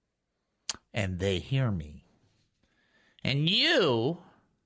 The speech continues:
were going along on your journey. Maybe you were young and you were in church. Maybe you were young and somebody brought it to you. Maybe you were in middle, the middle part of your life. Maybe in the later part of your life. But at some point,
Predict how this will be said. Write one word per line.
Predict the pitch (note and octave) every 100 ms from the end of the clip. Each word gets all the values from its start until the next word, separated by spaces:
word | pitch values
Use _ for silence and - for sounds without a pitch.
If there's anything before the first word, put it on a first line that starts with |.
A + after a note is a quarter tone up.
| _ _ _ _ _ _ _ _ _ -
were | B2+
going | C#3+ E3+ A3
along | A3 G3 F#3+ F#3+
on | F#3
your | F#3+
journey. | F3 D#3+ C#3+ C3+ D#3+ E3+ _ _ _ _ -
Maybe | G#2 A#2+ C#3 E3
you | F3
were | F3
young | E3 D3+ D#3+ E3+
and | D#3
you | D3+
were | D3
in | D#3 D3+
church. | - D#3 F3 - - - - - -
Maybe | B2 B2 B2+ D3
you | D3+
were | D#3
young | D3 C#3+ D#3+
and | D#3+
somebody | - D3+ D3+
brought | C#3 D3 D3
it | C#3
to | D#3+
you. | D#3+ D3+
Maybe | A#2 A2+ A#2+ C#3
you | C#3+ D3+
were | D#3
in | D3 D3+
middle, | D3+ D#3 D#3+
the | D3
middle | D3 D3+ D3
part | E3 D3+
of |
your | D3
life. | D3 F3 -
Maybe | G#2+ A2+ C#3
in |
the | D#3+
later | D#3+ D#3+ D3+
part | D3+ B2
of |
your | B2
life. | B2 B2 - -
But | E3+
at | E3 D3+
some | - C#4+ E4 F4+
point, | - F4 C4 C#3 G2+ - -